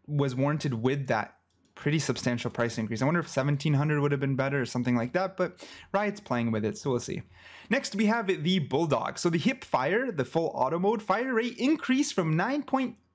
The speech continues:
fifteen to nine point five. Oh, I got hyped. I thought it'd be a much bigger increase. Small increase to the full auto mode, and then the price was de-, decreased as well. So it is a buff to the Bulldog all around.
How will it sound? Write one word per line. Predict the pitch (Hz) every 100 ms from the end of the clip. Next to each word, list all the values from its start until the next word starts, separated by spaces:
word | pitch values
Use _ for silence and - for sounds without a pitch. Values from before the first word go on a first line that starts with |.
| -
fifteen | 247 - - 220 277
to | 262 160
nine | 151 214
point | 208 208 -
five. | 170 120 -
Oh, | 202
I | 190 156
got | 233
hyped. | 208 220 170
I | 127
thought | 175
it'd | 175
be | 170
a |
much | 151 151 131
bigger | 151 143
increase. | 127 123 117 110 - - - -
Small | - - 240 247 233
increase | 196 185 - 208 220 -
to |
the | 156
full | 139 170
auto | 147 135 143
mode, | 143 165 233 - - - -
and | 156
then | 151
the | 147
price | 139 160 143
was | 135
de-, | 123 185 180 147
decreased | 160 - 127 120 123
as | 123
well. | 123 113
So | 175
it | - 233
is | 247
a | 185
buff | 139 131
to | -
the | 131
Bulldog | 123 120 117 117
all | 123 117
around. | 113 73 71